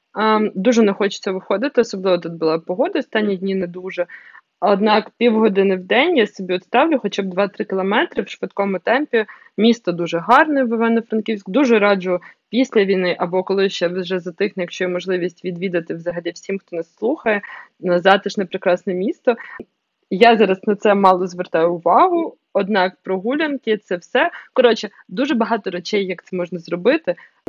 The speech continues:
От, наприклад, я музику не можу слухати. Ти мені кажеш, я включаю пісню, і мені якось недоречно, ну, якось боляче, і я там одну пісню, другу, третю шукаю, я, я не співати, ні слухати не можу.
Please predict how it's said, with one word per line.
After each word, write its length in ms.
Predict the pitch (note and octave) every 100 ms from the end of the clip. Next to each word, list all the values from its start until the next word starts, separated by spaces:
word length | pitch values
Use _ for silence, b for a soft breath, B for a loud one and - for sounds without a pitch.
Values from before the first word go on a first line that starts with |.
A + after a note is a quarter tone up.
| -
От, 140 | G3 G#3+
наприклад, 340 | G#3 A3+ G#3
я 100 | A#3
музику 360 | B3+ G#3 G3+ F3+
не 100 | E3+
можу 260 | D3+ D3 D3+
слухати. 400 | - E3 E3 E3+
Ти 140 | F#3
мені 240 | G3+ G3
кажеш, 480 | G3 B3 E4+ A3 - b b -
я 120 | F#3
включаю 360 | F#3+ G#3+ G#3+ G#3
пісню, 520 | - B3+ - A#3 G3+
і 80 | -
мені 260 | G3 G3 G3+
якось 360 | F#3 F#3+ -
недоречно, 640 | G3+ E3+ F3 D3+ D#3 - G3+
ну, 160 | F3+ -
якось 500 | F3 F3+ F3 _ - _ _ _ -
боляче, 1300 | D3 E3 D#3+ D#3 D#3+ G3 G#3 E3+ - E3 D3 C#3+ -
і 280 | D#3 D#3 D3+ - D#3+ -
я 200 | E3+ F#3+
там 180 | E3+ E3 B B -
одну 500 | - - G#3+ G#3 C4+
пісню, 320 | A3 G#3+ - F3+
другу, 360 | G3 A3+ F#3+
третю 440 | F3 G#3 B3+ B3 G#3
шукаю, 440 | - - A3 G3+
я, 160 | F3+ F3
я 160 | F#3+ A#3
не 100 | A#3
співати, 600 | - A3 A#3+ E4 - G3+
ні 320 | F3 F3+ F#3
слухати 480 | - G#3+ G3+ F3 E3+
не 120 | D#3
можу. 340 | C#3+ D3+ -